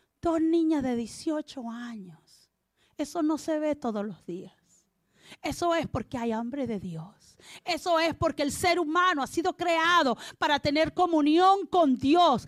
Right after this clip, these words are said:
y estar en su presencia y vivir en su presencia y estar cubiertos de su gloria. Y el día que no lo tienes, pasó mucho tiempo, pasó la euforia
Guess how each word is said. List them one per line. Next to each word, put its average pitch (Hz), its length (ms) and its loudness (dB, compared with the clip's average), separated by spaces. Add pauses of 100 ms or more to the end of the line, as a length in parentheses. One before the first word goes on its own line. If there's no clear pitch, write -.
(140)
y 302 140 4
estar 370 300 0
en 370 140 2
su - 160 0
presencia 349 680 0
y 392 100 -2
vivir 339 380 2 (100)
en 339 80 2
su 320 140 -2
presencia 302 680 0 (180)
y 349 100 4
estar 381 340 2
cubiertos 370 640 2
de 330 120 0
su 339 180 -4
gloria. 330 600 4 (180)
Y 349 120 2
el 339 140 4
día 415 180 2 (100)
que 381 120 2
no 392 180 6
lo 415 140 4
tienes, 392 540 0
pasó 320 300 0
mucho 403 240 -2
tiempo, 392 480 2
pasó 302 320 2
la 415 120 6
euforia 415 600 6